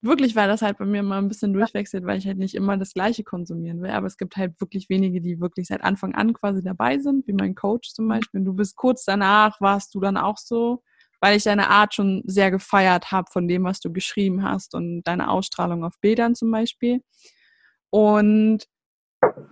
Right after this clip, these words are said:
Speaker 1: wie ist das, wie ist das bei dir? Du, du beschäftigst ja, wie gesagt, mit innerer Kindheilung. Ist bei dir dieses innere Kind immer bewusst dabei oder hast du auch so,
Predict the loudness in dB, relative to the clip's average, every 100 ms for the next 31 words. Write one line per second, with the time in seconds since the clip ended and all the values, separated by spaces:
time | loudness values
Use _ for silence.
0 | -20 _ _ _ _ _ _ _ _ -20
1 | _ _ -20 -20 -20 -20 -20 -20 _ _
2 | -4 2 4 2 0 -2 -2 -4 -2 -4
3 | 0 0 2 2 0 -2 -6 -4 -2 0
4 | 2 0 -2 0 0 0 -2 -8 -4 -2
5 | -2 -2 -2 -2 -4 0 2 2 -2 0
6 | 0 2 2 2 -2 _ _ _ _ _
7 | _ _ _ _ _ _ _ _ _ _
8 | _ _ _ _ _ -2 0 4 4 4
9 | 4 4 4 2 0 -2 0 0 0 0
10 | 0 2 2 4 2 0 -2 -2 -2 2
11 | 2 4 2 0 2 2 4 4 2 0
12 | -4 -2 -2 -2 -4 -2 -2 -6